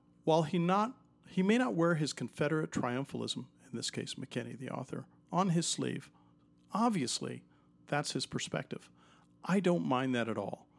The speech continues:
because those people who say that one can be objective in history are dead wrong, because what it is, is we all have an internal bias. And if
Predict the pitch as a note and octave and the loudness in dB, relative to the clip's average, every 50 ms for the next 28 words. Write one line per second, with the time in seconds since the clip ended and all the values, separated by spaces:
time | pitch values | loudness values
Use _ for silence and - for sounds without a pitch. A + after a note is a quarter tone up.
0 | _ - - _ _ _ - C#3 C3 - B2 A#2+ - - D3 E3 G3 F#3 - - | _ -20 -20 _ _ _ -4 -4 -2 0 0 -2 -2 0 0 0 0 0 -2 -4
1 | D#3 E3+ - C#3+ C3 B2 A#2 - - - C#3+ C#3 C#3 C3+ A#2 A#2 A#2+ B2 C#3 C3+ | -4 -2 -2 -2 -2 0 0 -2 0 0 0 0 0 -2 -2 -2 -2 -2 -2 -2
2 | - C3+ A#2+ B2 A2+ G#2+ G#2 B2 B2 C3 - A#2+ F#2+ A2+ G#2 F2+ C3+ C3+ - - | -4 -2 -2 0 -2 -2 -2 -2 -2 -2 -4 -6 -8 -8 -6 -4 -4 -4 -4 -2
3 | - D3+ D3+ D#3 - _ - - _ _ - - - A2 - B2 B2 B2 A#2+ A2+ | -2 -2 -2 -4 -6 _ -20 -20 _ _ -8 -8 -8 -4 0 0 0 0 0 -2
4 | A2+ G#2+ A2+ A#2 B2+ C3 - _ _ _ _ - - - _ _ _ - - - | -4 -4 -4 -6 -8 -12 -16 _ _ _ _ -20 -20 -20 _ _ _ -8 -6 -2
5 | - C3 A2 - C3 B2+ A#2 A2+ A#2 E3 G#3 F#3+ C3+ A2+ A2+ - - - _ _ | 0 0 -2 0 0 0 0 2 2 2 2 2 2 0 -2 -6 -8 -10 _ _
6 | _ _ _ _ - C3+ - - - C#3+ C3 C3 - - E3+ D#3+ D#3+ E3 E3 E3+ | _ _ _ _ -8 -6 -6 -6 -4 -2 -2 0 0 2 4 6 8 8 6 6
7 | D#3+ - - D3 B2+ B2+ B2+ B2 A#2+ - - B2+ A#2 A2+ - - A#2 A#2 - - | 4 2 0 0 0 2 0 -2 -2 -2 -4 -2 -2 -2 -2 -2 -2 -2 -4 -8
8 | - - - - - _ - - - - - _ _ - D3 B2 A2+ - | -8 -8 -8 -8 -10 _ -20 -20 -20 -20 -20 _ _ -6 -4 -4 -4 -4